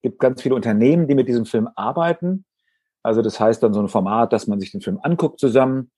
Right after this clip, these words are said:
und danach drüber spricht und guckt, was kann man da an sich selber erkennen. Also viele sagen so, das ist so ein Abziehbild eigentlich von diesem gesamten Thema Kulturwandel, was da eigentlich gerade passiert. Und das wurde in dieser Geschichte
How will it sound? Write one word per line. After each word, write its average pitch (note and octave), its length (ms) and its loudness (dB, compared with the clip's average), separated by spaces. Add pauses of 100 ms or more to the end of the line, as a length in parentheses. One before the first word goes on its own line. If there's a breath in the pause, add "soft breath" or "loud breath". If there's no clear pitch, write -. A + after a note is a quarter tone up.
(320)
und A2+ 120 -4
danach A#2+ 220 4
drüber G#2+ 220 2
spricht - 500 0 (360)
und - 180 -8
guckt, - 340 -2
was A#2 280 -4
kann A2+ 160 -2
man A2+ 140 -2
da G#2+ 120 0
an G2+ 140 -6
sich F#2+ 100 -6
selber C3+ 240 4
erkennen. C3+ 360 -2
Also A2 320 0 (480)
viele C3+ 280 0
sagen B2+ 340 4
so, B2 180 4
das A#2 140 -4
ist A#2+ 100 -4
so B2 60 -2
ein A#2+ 80 0
Abziehbild C#3+ 720 0
eigentlich B2+ 420 -2
von A#2+ 160 -4
diesem A#2+ 200 -2
gesamten A#2+ 400 -2
Thema C3 280 -2
Kulturwandel, C3 840 2 (280)
was A2+ 160 -4
da B2+ 80 0
eigentlich B2 160 -4
gerade A2+ 220 0
passiert. - 460 -6
Und G2+ 140 -8
das A2 180 0
wurde B2 200 2
in A2 340 -2
dieser G#2+ 260 -2
Geschichte C#3+ 560 0